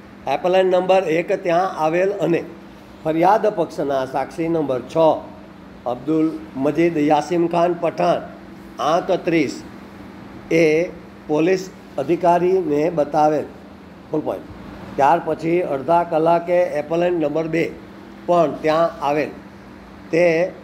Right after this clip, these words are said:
બંને વચ્ચે કોઈ જાતની ચીજની લેવડ દેવડ થયેલી. ફૂલ point. એપેલન્ટ number એક એ કંઈક આપેલ અને તે એપેલન્ટ number બે એ લીધેલ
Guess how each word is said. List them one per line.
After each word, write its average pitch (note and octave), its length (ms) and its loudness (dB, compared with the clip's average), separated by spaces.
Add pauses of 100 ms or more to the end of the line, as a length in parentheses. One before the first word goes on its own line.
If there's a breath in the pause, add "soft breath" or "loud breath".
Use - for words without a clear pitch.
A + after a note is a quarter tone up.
(200)
બંને D#3+ 340 4
વચ્ચે F3 420 0
કોઈ D#3+ 260 0
જાતની D#3+ 540 0 (360)
ચીજની E3+ 460 2
લેવડ D#3 340 2
દેવડ F3 320 2
થયેલી. F3 380 2 (800)
ફૂલ D#3+ 100 -4
point. F2+ 240 -10 (1200)
એપેલન્ટ E3+ 380 4
number F3 260 2
એક D#3+ 360 -2
એ F3+ 320 2 (320)
કંઈક D#3+ 300 0
આપેલ F#3 520 2 (360)
અને D#3 220 2
તે F3 420 0 (320)
એપેલન્ટ F3 480 2
number F3+ 300 4
બે D#3+ 320 0 (380)
એ F3 220 2
લીધેલ E3 340 2